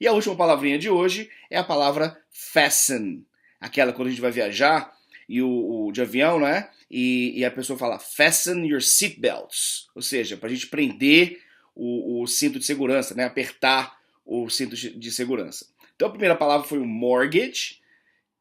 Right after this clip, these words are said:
que significa aquela prestação de imóveis que a gente paga todo mês, a prestação de imóveis. A palavra listen, que significa ouvir,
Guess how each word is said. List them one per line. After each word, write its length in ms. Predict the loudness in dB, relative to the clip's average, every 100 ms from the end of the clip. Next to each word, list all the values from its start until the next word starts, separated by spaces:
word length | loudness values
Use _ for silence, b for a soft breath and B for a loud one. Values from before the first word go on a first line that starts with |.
| _
que 80 | -8
significa 720 | -4 -2 -2 0 -2 2 2
aquela 240 | 2 -2 -2
prestação 680 | -4 -6 -4 -4 -2 -2
de 100 | -2
imóveis 440 | -4 0 0 0 -6
que 60 |
a 40 | -12
gente 120 | -8
paga 260 | -4 -4 -8
todo 200 | -10 -8
mês, 200 | -6 -8
a 60 |
prestação 540 | -10 -10 -10 -8 -8 -8
de 120 | -6
imóveis. 840 | -4 -2 -2 -2 -6 -8 -12 -14 B B B B B -10
A 60 |
palavra 460 | -2 2 2 2 0
listen, 640 | 0 0 2 2 0 -2 -10 _
que 80 | -12
significa 420 | -8 -6 -6 -2
ouvir, 400 | -2 -2 -2 -2